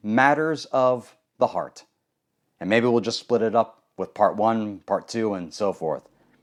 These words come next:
But let's begin today with reading the verses that come next, which is found in Matthew chapter five at verse twenty-one. Jesus says, "You have heard that it was said to those of old, 'You shall not murder,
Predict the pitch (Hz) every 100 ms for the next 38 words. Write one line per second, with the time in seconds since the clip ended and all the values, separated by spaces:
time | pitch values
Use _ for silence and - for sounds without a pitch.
0 | _ - 160 185 196 190 170 190 160 156
1 | 131 113 120 120 110 - 127 107 87 101
2 | 92 82 - 90 78 87 151 - - _
3 | _ _ _ _ _ _ _ 123 127 123
4 | 127 127 127 107 98 110 - 135 175 -
5 | _ _ _ _ - 135 - 123 185 117
6 | 95 107 - _ _ _ _ _ _ -
7 | 120 - 120 117 - - 120 131 117 80
8 | 73 _ _ _ _ _ _ _ _ _
9 | _ _ - - - - - 165 165 -
10 | 151 143 120 170 185 156 - 214 214 147
11 | 151 123 113 - 131 82 - _ _ -
12 | 110 131 160 139 151 82 82 80 - _
13 | _ _ _ _ - 160 190 165 143 147
14 | 123 135 143 87 73